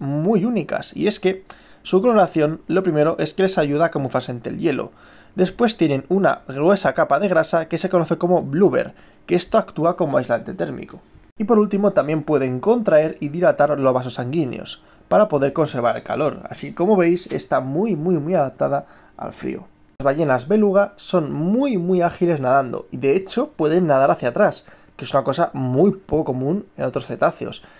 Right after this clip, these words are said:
y se pueden mover bajo el hielo como ya hemos hablado.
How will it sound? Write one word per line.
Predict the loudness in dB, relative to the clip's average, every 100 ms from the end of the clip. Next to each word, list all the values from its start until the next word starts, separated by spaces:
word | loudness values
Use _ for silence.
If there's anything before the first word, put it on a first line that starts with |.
| -20 _
y | -10 -2
se | 0
pueden | 2 2 4
mover | 4 4 4
bajo | 2 0 2
el |
hielo | 2 2
como | 0 -2 -2
ya | 0
hemos | -2 -2
hablado. | 0 0 0